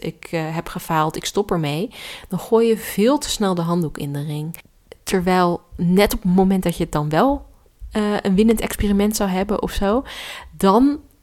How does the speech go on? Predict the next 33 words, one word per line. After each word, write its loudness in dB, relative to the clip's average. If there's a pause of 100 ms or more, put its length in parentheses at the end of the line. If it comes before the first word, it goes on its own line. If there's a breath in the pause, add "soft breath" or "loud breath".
(600)
eh, 0
ga -4
je 0
pas -4
dat -2
echt -6
als -8
succes -4
ervaren. -10 (340 loud breath)
En 0 (540)
je 2
weet 4
nooit 2
wanneer 4
dat -2
winnende 2
experiment -4
natuurlijk -6
gaat -6
zijn. -4 (360 loud breath)
En -4
daarom 0
is -4
het -8
zo -6
belangrijk -6
om -6
die -8
kleiner -2
te -12
maken, -10
om -4 (420 loud breath)
niet -2